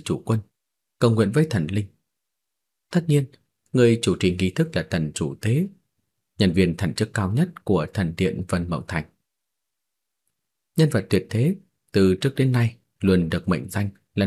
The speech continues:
nữ tử thần thánh nhất ở Vân Mộng Thành, sành sướng tụng khúc trước thần tượng. Tiếng ca du dương giống như tiếng trời. Sau lưng cánh kiếm chậm rãi mở ra,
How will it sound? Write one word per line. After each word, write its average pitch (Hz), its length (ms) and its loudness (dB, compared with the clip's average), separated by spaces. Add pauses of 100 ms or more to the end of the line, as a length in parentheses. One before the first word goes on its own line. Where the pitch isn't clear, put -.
nữ 107 180 0
tử 80 260 0
thần 85 320 -2
thánh 139 260 0
nhất 196 160 2 (180)
ở 90 140 0
Vân 104 220 0
Mộng 95 180 -2
Thành, 82 160 -4 (760)
sành 92 260 0
sướng 139 360 0 (140)
tụng 95 280 0
khúc 170 280 -2 (120)
trước 135 260 0
thần - 160 -6
tượng. - 280 -4 (1080)
Tiếng 110 140 0
ca 92 180 -4
du 92 180 -2
dương 90 500 0
giống 135 180 2
như 131 200 2
tiếng 180 260 2
trời. 80 180 -2 (920)
Sau 143 240 0
lưng 139 280 2
cánh 139 160 -2
kiếm 156 360 2
chậm 76 220 -4
rãi - 200 -2
mở 78 180 -4
ra, 95 240 -6